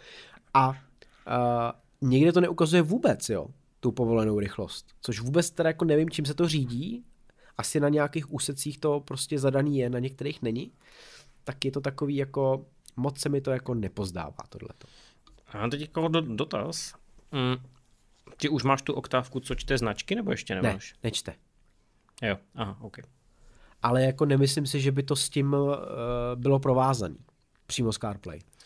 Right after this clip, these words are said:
Speaker 2: Ne, ne, ne, to nemusí být provázané, ale já třeba taťka už má novější, tam, tam má tu Skalu, eh, plus já mám toho Hyundai novějšího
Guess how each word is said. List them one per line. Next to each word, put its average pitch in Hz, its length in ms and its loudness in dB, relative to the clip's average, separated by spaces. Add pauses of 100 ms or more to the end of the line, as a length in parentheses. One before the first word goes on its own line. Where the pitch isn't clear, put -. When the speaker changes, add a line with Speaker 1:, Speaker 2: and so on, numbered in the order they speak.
(360)
Speaker 2:
Ne, 123 120 6
ne, 135 100 6
ne, 123 160 8
to 151 100 4
nemusí 180 240 4
být 160 140 2
provázané, 117 640 4
ale 104 300 2 (280)
já 123 160 2 (180)
třeba 135 180 2
taťka 127 300 0
už 127 120 2
má 131 140 4
novější, 107 480 2
tam, 104 240 0
tam 113 100 0
má 107 100 2
tu 107 120 -4
Skalu, 135 680 0 (120)
eh, - 40 -2 (260)
plus 110 240 0
já 104 160 4
mám 107 380 2
toho 110 360 0
Hyundai 104 360 4
novějšího 123 720 0